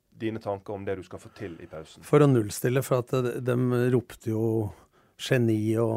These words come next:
Speaker 2: alt mulig til meg, og det var ikke måte på, liksom, og dette går, og det, så jeg var veldig redd for at, eh, de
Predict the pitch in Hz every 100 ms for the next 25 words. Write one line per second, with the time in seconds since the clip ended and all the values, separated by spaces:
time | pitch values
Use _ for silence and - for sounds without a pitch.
0 | 107 110 - 110 104 113 107 101 107 107
1 | 110 110 104 - 113 98 - 92 104 104
2 | - 117 110 110 104 104 110 - 107 98
3 | 98 98 104 104 110 110 - - - 113
4 | 117 107 104 104 90 90 104 104 - 110
5 | - - - _ _ 113